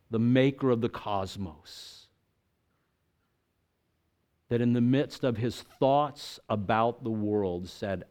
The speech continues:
"I so love the world that I would give them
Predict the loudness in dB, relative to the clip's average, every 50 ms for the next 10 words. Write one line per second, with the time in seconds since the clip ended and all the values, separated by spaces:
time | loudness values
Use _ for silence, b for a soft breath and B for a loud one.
0 | _ -6 -4 -2 0 0 -2 -2 -6 -8 _ -20 -20 -8 -4 -2 0 2 2 2
1 | 2 0 -2 -4 -10 -20 _ _ _ _ -14 -6 -2 0 0 0 0 -4 -6 -6
2 | -8 -8 -10 -12 -14 -16 -16 -18 -20 _ _ _ _ _ _ _ _ _ _ _
3 | _ _ _ _ _ _ _ _ _ _ _ _ _ _ _ _ _ _ _ _
4 | _ _ _ _ -8 -4 -2 0 0 0 -2 -2 -2 0 -2 -2 0 -2 -4 -4
5 | -2 -4 -6 -8 -10